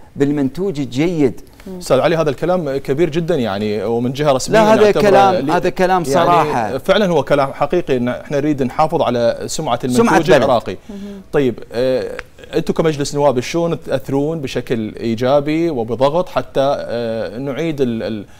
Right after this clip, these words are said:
Speaker 3: آه، ال-، نعيد العمل بالمصانع مثل مصانع التعليب وغيرها؟
Speaker 1: طبعًا إحنا كان عندنا لقاءات متكررة، جمعنا،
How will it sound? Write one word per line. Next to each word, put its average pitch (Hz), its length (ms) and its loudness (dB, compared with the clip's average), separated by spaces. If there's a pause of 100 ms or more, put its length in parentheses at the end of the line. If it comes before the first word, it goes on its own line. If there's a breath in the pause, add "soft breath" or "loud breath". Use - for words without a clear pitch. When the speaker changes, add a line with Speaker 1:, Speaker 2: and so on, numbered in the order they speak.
(260 loud breath)
Speaker 3:
آه، 110 380 -4
ال-، 117 400 -6
نعيد 151 280 -2
العمل 165 360 0
بالمصانع 135 1000 0
مثل 95 300 -12
مصانع 104 320 -4
التعليب 131 420 -2
وغيرها؟ 120 400 -2 (280)
Speaker 1:
طبعًا 190 360 0
إحنا 180 380 -4
كان 156 400 0 (240)
عندنا 147 420 -4
لقاءات 151 600 0
متكررة، 135 800 -4
جمعنا، 120 600 0